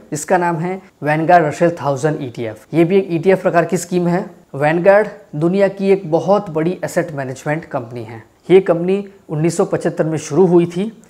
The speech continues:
और आज पूरी दुनिया में सेवन पॉइंट टू ट्रिलियन यूएस डॉलर जितना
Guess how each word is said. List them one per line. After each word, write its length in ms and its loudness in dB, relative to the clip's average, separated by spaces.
और 100 2
आज 280 2
पूरी 160 2
दुनिया 300 0
में 180 -2
सेवन 340 0
पॉइंट 380 0
टू 160 4
ट्रिलियन 400 -4
यूएस 300 -4
डॉलर 220 0
जितना 400 -6